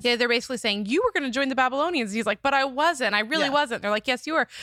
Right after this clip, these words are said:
Speaker 1: You're going to jail." And so then he tells, so then the king calls him out of jail and says, "Hey, tell me what God said." And he's like, "Well, you're not gonna like it again."
Speaker 2: <laughs>
Speaker 1: And the king's like, "Well, tell me anyways." So he does. And then he goes, "By the way, please," Jeremiah says, "King, please don't send me back to that jail. It's awful."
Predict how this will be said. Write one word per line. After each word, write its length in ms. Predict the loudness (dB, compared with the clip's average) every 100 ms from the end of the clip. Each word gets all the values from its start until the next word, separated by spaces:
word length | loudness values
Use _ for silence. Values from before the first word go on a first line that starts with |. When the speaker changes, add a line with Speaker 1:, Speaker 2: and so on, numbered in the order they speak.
| -4
Speaker 1:
You're 160 | 0 2
going 260 | 0 0
to 80 | -4
jail." 380 | 0 2 0 -4 -12 -4
And 120 | -2
so 140 | 0 0
then 160 | 0
he 80 | -2
tells, 320 | 0 0 0
so 100 | 0
then 140 | -2 -2
the 80 | -4
king 240 | -2 -2
calls 300 | 0 0 2
him 100 | -2
out 100 | -2
of 60 | -2
jail 320 | 0 2 0
and 160 | -2
says, 220 | -4 -4 0
"Hey, 460 | 2 2 0 -4
tell 160 | -4 -2
me 80 | -2
what 120 | 0
God 280 | 0 0 -2
said." 220 | -4 -4
And 60 | -4
he's 100 | -8
like, 100 | -4
"Well, 140 | -4
you're 100 | -2
not 220 | 0 0
gonna 180 | 0 0
like 240 | 0 0 -2
it 160 | -4 0
again." 580 | 0 0 0 -2 -4 -8 -8 -8
Speaker 2:
<laughs> 180 | -4 -2
Speaker 1:
And 140 | 0
the 60 | 0
king's 240 | -2 0
like, 140 | 0 2
"Well, 120 | 0
tell 220 | 2 0
me 80 | 2
anyways." 460 | 2 2 2 0 -4
So 200 | -2 0
he 120 | 0
does. 640 | 2 4 4 4 2 0 0
And 200 | 0 0
then 160 | 0 -2
he 80 | 0
goes, 180 | -2 0
"By 220 | 0 0
the 60 | -2
way, 80 |
please," 340 | -4 -4 -4 -6 -18 -12 -2
Jeremiah 420 | 0 2 2 0
says, 220 | -4 -10
"King, 240 | -8 -6 -2
please 180 | -4
don't 160 | -4 -4
send 160 | -4 -2
me 60 |
back 180 | -2 -2
to 60 | -4
that 160 | -4
jail. 200 | 0 0
It's 100 | 0 0
awful." 500 | 2 2 0 -8 -8